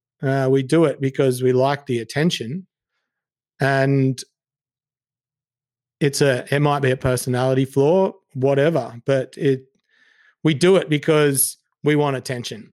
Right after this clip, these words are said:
We want that applause. We want that instant gratification. Um, and the least you can do is put yourself in the best position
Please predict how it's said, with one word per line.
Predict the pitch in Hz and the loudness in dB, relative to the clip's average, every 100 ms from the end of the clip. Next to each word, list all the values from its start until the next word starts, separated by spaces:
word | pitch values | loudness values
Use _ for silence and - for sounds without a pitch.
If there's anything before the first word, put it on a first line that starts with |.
| _ | _
We | 151 151 | 0 2
want | 147 151 156 156 | 2 2 0 -2
that | 143 | -2
applause. | 139 135 135 127 127 | -2 -4 -2 -2 -2
We | 139 | -2
want | 143 151 | -2 -4
that | 139 151 | -6 -4
instant | 143 - 139 | -6 -4 -6
gratification. | 135 139 139 135 - 139 131 139 139 135 131 _ - - - _ _ - | -2 -2 -2 -6 -4 -2 0 0 0 0 -6 _ -20 -20 -20 _ _ -2
Um, | 143 139 131 127 - _ _ _ _ _ _ _ _ _ _ _ _ _ - | 0 2 0 -2 -8 _ _ _ _ _ _ _ _ _ _ _ _ _ -2
and | 147 143 143 131 - _ | 0 2 0 -2 -6 _
the | 151 | 2
least | 165 170 | 2 2
you | 160 | 0
can | 160 | 0
do | 147 175 | 2 4
is | 160 143 - | 2 0 -4
put | _ 180 | _ -2
yourself | 165 185 170 | 0 0 2
in | 165 | 0
the | 156 | 0
best | 151 156 - | 0 -2 -2
position | 131 147 - 147 123 123 | -2 -2 0 -2 -2 -6